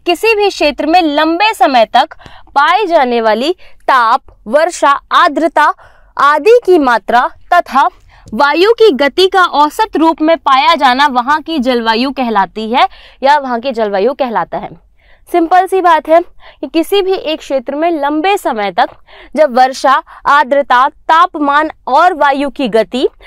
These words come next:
सभी का औसत अनुपात निकाला जाता है तो वो जलवायु कहलाता है। मानसून, मानसून शब्द की उत्पत्ति अरबी भाषा के मौसम शब्द से हुई है,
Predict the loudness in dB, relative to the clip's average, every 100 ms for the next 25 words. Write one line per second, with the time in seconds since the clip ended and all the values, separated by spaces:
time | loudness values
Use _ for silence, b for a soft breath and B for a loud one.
0 | B B -4 -2 2 0 0 -4 _ -2
1 | 0 -2 -4 -2 -2 0 0 0 -2 -2
2 | 0 0 0 0 0 -2 -2 -4 -2 -2
3 | 0 -2 0 0 0 -2 -4 -4 -4 -6
4 | -8 -14 -14 _ -20 -20 -20 -20 _ -20
5 | _ -20 -20 _ _ _ _ _ _ _
6 | _ _ 2 2 2 0 0 2 2 0
7 | -2 _ _ _ 0 0 0 2 2 2
8 | -2 -2 -2 -2 2 0 2 -4 -2 -2
9 | -2 _ -8 -8 _ B B -2 -2 0
10 | 0 0 2 -2 0 -2 -2 -4 -6 _
11 | -2 0 0 -2 -2 0 0 -2 -8 -4
12 | -4 -4 -6 -8 -10